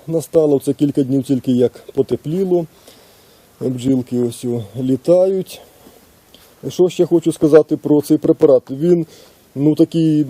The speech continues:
запах, е, відчутний. Коли я відкрив, то, е, зразу такий запах, е, ну...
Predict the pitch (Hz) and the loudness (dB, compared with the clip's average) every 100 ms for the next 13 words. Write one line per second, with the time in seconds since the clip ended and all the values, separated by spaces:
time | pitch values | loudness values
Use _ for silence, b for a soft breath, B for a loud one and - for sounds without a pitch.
0 | 127 143 123 165 180 - 175 - 165 160 | -2 -2 6 6 6 2 -4 0 2 2
1 | 139 110 b b 117 110 135 135 131 110 | 0 -8 b b -14 -10 -6 -6 -6 -8
2 | - - - 131 143 151 160 - 196 - | -12 -16 -14 -12 -4 -2 -2 -2 -2 0
3 | 135 113 b b b - 165 160 160 156 | 0 0 b b b 0 4 4 2 -2
4 | - 165 202 196 - 180 170 170 147 - | 0 0 2 0 2 4 4 2 -2 -8
5 | - - - 101 127 87 95 127 156 151 | -20 -18 -12 -8 -6 -6 -6 4 4 6
6 | 147 139 143 143 139 131 117 123 117 151 | 0 -2 -2 0 0 -2 -8 -6 2 2
7 | 147 151 - _ b b b b b _ | 4 -2 -2 _ b b b b b _
8 | 123 127 92 156 143 | -8 -8 -4 -2 -2